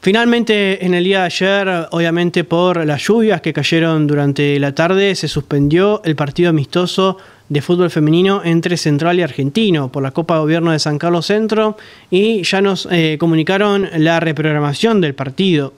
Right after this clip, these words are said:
que en principio, en principio sería en el día de hoy. Vamos a ver por qué, eh, arrancamos el día con, con lluvias y, y bueno, si siguen cayendo lluvias durante el resto del día,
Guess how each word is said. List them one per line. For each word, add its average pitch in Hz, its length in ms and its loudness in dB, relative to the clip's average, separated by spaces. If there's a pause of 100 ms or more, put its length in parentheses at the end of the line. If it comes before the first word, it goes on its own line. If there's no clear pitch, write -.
que 247 140 0
en 247 160 0
principio, 180 760 0
en 202 240 0
principio 170 720 0 (320)
sería 151 380 -2
en 165 80 -2
el 143 100 0
día 147 180 0
de 151 100 0
hoy. 135 260 -4 (120)
Vamos 156 360 -2
a 156 80 0
ver 175 160 0
por 170 200 -2
qué, 175 220 0 (480)
eh, 143 220 -4
arrancamos 156 640 0
el 156 100 2
día 170 240 2
con, 147 340 0
con 143 160 -2
lluvias 196 680 0
y, 143 360 0
y 156 80 0
bueno, 131 320 -2
si 151 160 -6
siguen 170 340 2
cayendo 165 720 0
lluvias 165 520 0 (380)
durante 147 320 -2
el 151 80 0
resto 165 220 0
del 160 100 2
día, 170 300 0